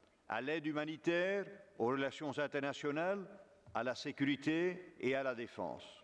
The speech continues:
pour ne citer que les politiques les plus directement impliquées. Galileo est aujourd'hui définitivement stabilisé au niveau budgétaire. Quant à G M E S, il ne connaît aucun surcoût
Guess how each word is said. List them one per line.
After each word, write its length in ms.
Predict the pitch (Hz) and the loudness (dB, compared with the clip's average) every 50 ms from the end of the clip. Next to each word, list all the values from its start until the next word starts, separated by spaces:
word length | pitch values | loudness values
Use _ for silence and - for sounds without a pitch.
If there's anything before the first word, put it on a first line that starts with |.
| - - - - - - - - - - _ - | -20 -20 -20 -20 -20 -20 -20 -20 -20 -20 _ 0
pour 160 | - 123 131 | 2 4 4
ne 100 | 135 131 | 4 4
citer 500 | 120 - 139 127 - - 147 156 160 156 | 2 0 -2 -2 0 2 2 4 2 2
que 100 | 151 135 | 2 0
les 100 | 120 120 | 0 0
politiques 600 | - 117 120 117 110 - - 139 143 - - - - - - - - - | 0 2 2 2 2 2 2 2 2 2 -4 -14 -16 -20 -20 -20 -10 -4
les 160 | 101 110 110 | 0 0 0
plus 300 | - - - 139 160 151 | 0 -2 0 2 2 2
directement 840 | 104 82 90 120 143 135 143 139 - - - 123 113 113 113 110 - | 2 2 4 4 6 6 4 2 -2 -2 0 2 2 2 2 2 0
impliquées. 500 | 101 101 - - 95 - - - 85 82 - - - _ _ _ _ _ _ _ _ _ _ - - - - | -2 -2 -2 -6 -8 -8 -8 -12 -12 -12 -14 -20 -20 _ _ _ _ _ _ _ _ _ _ -20 -20 -12 -4
Galileo 640 | 98 135 151 160 165 160 165 165 170 180 185 185 160 | -2 -2 0 0 0 0 0 0 0 2 2 0 0
est 140 | 147 - 160 | 0 0 2
aujourd'hui 420 | 147 117 147 147 135 139 165 156 | 2 2 2 2 2 2 2 2
définitivement 720 | 135 160 139 - 147 151 135 - 147 139 113 135 147 143 127 | 2 2 0 2 0 0 0 0 -2 -4 -2 0 0 0 0
stabilisé 640 | - - 156 151 135 139 139 143 135 101 120 151 | -2 -2 -2 -2 -2 -2 -4 -6 -6 -4 -2 0
au 140 | 156 151 143 | 0 2 2
niveau 280 | 139 131 113 120 139 131 | 2 2 2 2 2 2
budgétaire. 720 | 107 117 107 - 131 135 131 - 156 156 160 165 170 170 170 - - - - - - _ _ _ _ _ _ | 2 0 0 2 0 0 0 2 0 2 2 2 2 0 -2 -6 -10 -18 -20 -20 -20 _ _ _ _ _ _
Quant 240 | - 135 135 135 120 - - - 143 | -2 -2 -2 -2 -4 -10 -10 -4 0
à 340 | 123 113 110 113 107 101 - - | 0 2 2 2 0 0 -2 -6
G 200 | 92 98 135 139 | -4 0 0 0
M 140 | 131 120 120 | 2 0 0
E 220 | 120 123 135 139 | 0 0 0 -2
S, 280 | 135 - - - - - - - - - _ _ | -4 -6 -8 -10 -12 -14 -18 -20 -20 -20 _ _
il 120 | - 123 113 | -2 0 0
ne 80 | 117 | 0
connaît 320 | 107 - - 127 123 135 - - | 0 0 -2 -2 -2 -2 -2 -2
aucun 360 | 123 107 - - 147 147 143 | -2 -2 -2 0 -2 -2 -2
surcoût 540 | - - - 131 - - - 139 139 127 | -4 -4 -6 -6 -6 -6 -4 -4 -4 -4